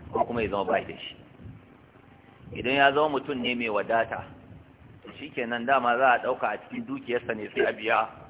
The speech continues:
wanda yake bin sa bashi. Saboda ka'ida ita ce, "Kullu man mata faqad hallat duyunu." Dukkan wanda ya rasu, to, duk basussukan da ake bin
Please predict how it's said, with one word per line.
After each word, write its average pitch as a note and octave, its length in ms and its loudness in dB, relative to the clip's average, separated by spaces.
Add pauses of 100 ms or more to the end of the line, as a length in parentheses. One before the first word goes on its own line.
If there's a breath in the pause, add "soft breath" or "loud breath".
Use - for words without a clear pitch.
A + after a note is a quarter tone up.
(160)
wanda A#2 240 -2
yake G#2+ 220 -6
bin G2+ 200 -10
sa F2 100 -2
bashi. - 340 -10 (1000)
Saboda A2+ 300 2
ka'ida A#2+ 400 4
ita A#2 260 -2
ce, G#2+ 280 -2 (280)
"Kullu B2 380 -6
man G#2 220 -4
mata B2 360 2
faqad - 320 -2
hallat A#2 460 -2
duyunu." G#2 360 -6 (1120)
Dukkan - 420 0
wanda B2 320 0
ya G#2+ 240 0
rasu, F#2 240 -12 (220)
to, G2+ 180 -4
duk C3 220 -4
basussukan C#3+ 640 2
da A2 160 0
ake A#2+ 220 -6
bin A2+ 180 -6